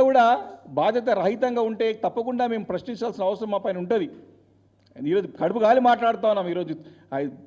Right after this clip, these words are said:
ప్రజలందరూ కూడా నీళ్ళు లేవు, నీళ్ళు లేవు అని చెప్పేసి దాదాపు ట్యాంకర్ తిరిగి రెండు వేల పద్నాలుగు ముందు పరిస్థితులు వచ్చినాయి ఈరోజు తెలంగాణ రాష్ట్ర వ్యాప్తంగా. దానికి కారకం ఎవరు? మొన్న జరిగిన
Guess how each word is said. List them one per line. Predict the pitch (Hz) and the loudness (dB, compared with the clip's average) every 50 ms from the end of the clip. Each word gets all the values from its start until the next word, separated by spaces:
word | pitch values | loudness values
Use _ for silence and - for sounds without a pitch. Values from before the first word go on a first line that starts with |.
| - | -6
ప్రజలందరూ | 147 160 208 226 247 247 247 254 262 254 | -4 -2 0 0 2 4 4 4 4 4
కూడా | 247 240 214 208 | 2 0 0 -2
నీళ్ళు | 226 240 240 233 240 | -4 -4 0 2 4
లేవు, | 240 240 226 214 208 | 4 4 2 0 -4
నీళ్ళు | 226 240 240 240 | -4 -2 0 2
లేవు | 240 233 233 | 2 2 0
అని | 226 226 | -2 -2
చెప్పేసి | 214 226 226 185 202 190 180 | -2 -2 -4 -6 -6 -2 0
దాదాపు | 190 202 214 214 214 202 - 202 | 2 2 2 2 0 0 -2 -2
ట్యాంకర్ | 185 214 254 254 269 262 254 247 202 - - - - - - _ _ _ _ _ _ _ - | 0 0 2 4 4 4 4 2 -4 -10 -16 -20 -20 -20 -20 _ _ _ _ _ _ _ -4
తిరిగి | 202 226 269 277 294 269 | -2 0 0 2 2 2
రెండు | 247 247 262 | 4 8 8
వేల | 262 262 262 247 | 8 8 6 4
పద్నాలుగు | 214 214 202 269 277 269 262 | 2 2 2 2 2 2 2
ముందు | 269 262 214 247 | 0 -2 -2 -2
పరిస్థితులు | 240 226 220 247 277 262 | -4 -4 -4 -4 -4 -4
వచ్చినాయి | 254 254 285 294 285 | -4 -4 -4 -2 0
ఈరోజు | 277 240 190 160 147 - - - - _ _ _ _ _ _ _ _ _ _ _ _ _ - | 0 0 0 -2 -8 -10 -14 -20 -20 _ _ _ _ _ _ _ _ _ _ _ _ _ -2
తెలంగాణ | 185 226 254 262 247 233 233 | 0 0 2 2 2 4 4
రాష్ట్ర | 254 233 247 240 220 226 | 4 4 2 2 2 4
వ్యాప్తంగా. | 247 262 - - 269 247 208 160 - - - - - _ _ _ _ _ _ _ _ _ _ _ _ - | 4 4 2 0 0 0 0 -2 -2 -4 -10 -20 -20 _ _ _ _ _ _ _ _ _ _ _ _ -8
దానికి | - 180 202 226 226 - - 190 | -4 -2 -2 0 -2 -4 -4 -2
కారకం | 190 240 277 285 269 277 269 247 | 2 4 4 4 4 4 4 4
ఎవరు? | 247 240 220 180 151 - - - - - _ _ _ _ _ _ _ _ _ _ _ _ - | 4 4 2 0 -4 -8 -12 -20 -20 -20 _ _ _ _ _ _ _ _ _ _ _ _ -20
మొన్న | - 156 147 175 214 214 175 156 | -12 -6 -4 -4 -2 -2 -2 -2
జరిగిన | 180 226 269 | 0 0 0